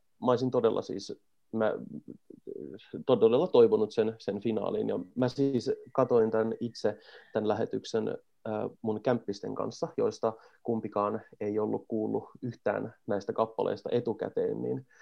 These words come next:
niin, niin se oli myös ihan mielenkiintoinen elämys,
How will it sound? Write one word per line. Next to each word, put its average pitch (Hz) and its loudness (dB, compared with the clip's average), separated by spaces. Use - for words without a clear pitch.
niin, 104 -2
niin 110 -2
se 127 -2
oli 113 2
myös 110 -2
ihan 113 -6
mielenkiintoinen 123 0
elämys, 120 -2